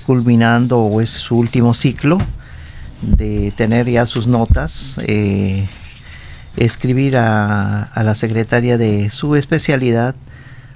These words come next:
para el recuento de créditos. Esto en el caso de, de antropología, ciencia política, gobierno y sociología. En el caso de economía, eh, eh,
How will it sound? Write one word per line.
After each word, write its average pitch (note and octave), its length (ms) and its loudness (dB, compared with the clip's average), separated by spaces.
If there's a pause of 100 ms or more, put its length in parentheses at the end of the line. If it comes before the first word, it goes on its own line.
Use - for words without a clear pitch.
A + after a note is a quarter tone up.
(120)
para A2 260 0
el G#2 80 0
recuento A2 480 0
de A2 100 2
créditos. G#2+ 920 -2 (480)
Esto C3 240 0
en B2 60 4
el A2+ 120 2
caso A#2 320 0
de, G2+ 520 0 (760)
de A2 460 0
antropología, A2 920 2
ciencia A#2+ 360 0
política, A2 400 0
gobierno A2+ 300 2
y G#2+ 60 2
sociología. G#2 760 0 (800)
En A2+ 160 0
el A2+ 160 0
caso C3+ 300 0
de C#3+ 80 2
economía, A#2+ 800 2
eh, G2+ 420 -2 (340)
eh, G#2 180 -2